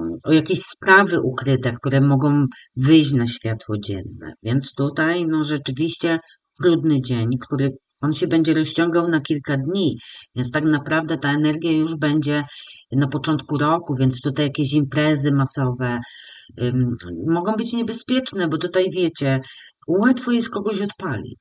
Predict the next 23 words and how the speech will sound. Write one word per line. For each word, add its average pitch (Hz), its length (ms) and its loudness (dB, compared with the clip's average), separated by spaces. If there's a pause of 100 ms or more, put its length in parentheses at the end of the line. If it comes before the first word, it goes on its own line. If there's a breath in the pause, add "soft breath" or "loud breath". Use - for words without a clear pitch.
(140)
tak? 180 420 -4 (720)
Pluton 214 460 2 (140)
mówi 175 260 2
o 156 80 -2
masach, 151 720 0
o, 127 280 0 (460 loud breath)
o, 120 280 -2
o, 120 180 -4
o 143 120 0
nas 147 220 2
wszystkich, - 600 -6 (100)
tak? 139 240 -4
Że 139 100 -4
to 131 220 -2
będą 143 680 0 (100)
trudne 117 300 -2
energie. 107 540 -4 (180)
Czwartego 196 440 -2
stycznia 151 480 -4
Słońce, 143 720 0 (840)
dużo 180 240 2
lepszy 127 380 0
dzień, 117 240 -2